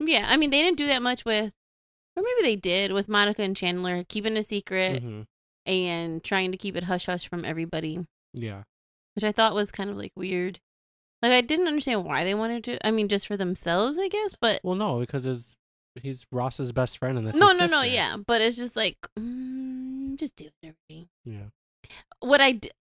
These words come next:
Speaker 1: absolutely, another thing that I did not like whatsoever was their attempt to make Joey and Rachel a, a thing.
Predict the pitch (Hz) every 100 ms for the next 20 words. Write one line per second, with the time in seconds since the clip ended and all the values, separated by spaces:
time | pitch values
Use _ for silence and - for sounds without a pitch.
0 | - 196 240 - 226 208 202 180 196 196
1 | 208 190 185 175 190 190 185 175 175 170
2 | - 180 185 202 - - 190 175 175 175
3 | 185 185 - 214 - 202 202 - - -
4 | 196 190 180 - - 180 190 185 185 175
5 | 170 170 151 - _ - 185 170 _ _
6 | - 175 - 147 170